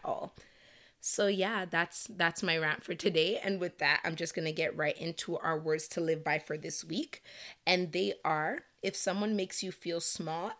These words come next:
ask yourself why you gave them the power to choose your size. And this is just really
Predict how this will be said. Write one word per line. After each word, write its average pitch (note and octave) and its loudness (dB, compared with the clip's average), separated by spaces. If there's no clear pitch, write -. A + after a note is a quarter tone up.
ask E3 0
yourself D#3+ -2
why D#3 -2
you D#3+ -6
gave E3+ -2
them F3+ -2
the E3+ -2
power D3+ 0
to D#3 -8
choose D#3 -8
your C3 -6
size. - -6
And F#3 2
this G3 0
is F#3 2
just - -2
really A3 2